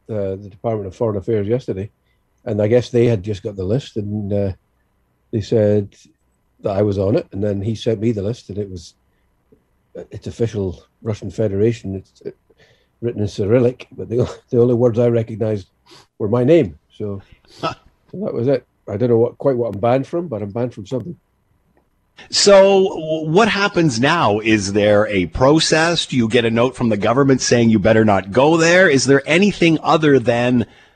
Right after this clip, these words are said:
Speaker 2: the arrival of this list and your name being on it?
Speaker 1: Yeah, I think, I think that's it. I mean, uh,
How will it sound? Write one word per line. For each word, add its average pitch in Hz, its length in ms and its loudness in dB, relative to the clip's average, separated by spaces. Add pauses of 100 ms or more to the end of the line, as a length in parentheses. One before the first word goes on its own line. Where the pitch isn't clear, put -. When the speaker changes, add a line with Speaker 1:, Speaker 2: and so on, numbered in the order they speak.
(160)
Speaker 2:
the 101 160 4
arrival 120 460 6
of 110 100 2
this 117 220 2
list 120 300 0
and 104 120 4
your 120 180 4
name 120 240 4
being 110 220 4
on 80 220 0
it? - 80 -20 (540)
Speaker 1:
Yeah, 247 160 0
I 180 60 2
think, - 260 -4 (140)
I 156 220 -6
think 180 220 -4
that's 160 240 2
it. - 300 0
I - 40 -8
mean, 113 320 -2
uh, 110 280 0